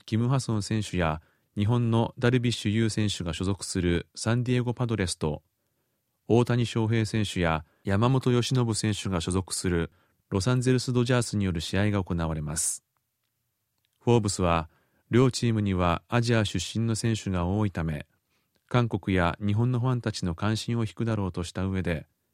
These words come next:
コチョクドームは観客席が一万六千七百四十四席しかないため、急いでチケットを買うべきだと紹介しています。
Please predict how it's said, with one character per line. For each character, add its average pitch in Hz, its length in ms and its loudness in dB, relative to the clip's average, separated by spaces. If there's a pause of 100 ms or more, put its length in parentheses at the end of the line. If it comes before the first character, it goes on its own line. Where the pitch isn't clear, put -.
(600)
コ 110 140 0
チ - 80 2
ョ 117 40 0
ク 123 120 2
ド 123 140 4
ー - 20 2
ム 110 120 2
は 87 280 2 (320)
観 123 180 0
客 127 220 -2
席 107 240 -4
が 87 280 0 (100)
一 101 220 -2
万 127 220 0
六 98 200 -4
千 107 240 -2
七 98 180 -2
百 104 240 -2
四 110 240 0
十 95 160 -2
四 110 220 -2
席 95 220 -6
し - 100 -10
か 85 100 -4
な 92 120 -2
い 98 60 -2
た 87 100 -6
め、 80 220 -4 (600)
急 131 260 2
い 127 60 2
で 110 100 2
チ - 100 -10
ケ 120 100 -2
ッ 110 40 -2
ト - 180 -2
を 90 60 0
買 98 160 -4
う 107 60 0
べ 110 100 -2
き - 80 -6
だ 90 120 -2
と 71 120 -8
紹 85 180 -2
介 78 180 -4
し - 60 -6
て - 80 -8
い 69 60 -6
ま 67 140 -6
す。 - 200 0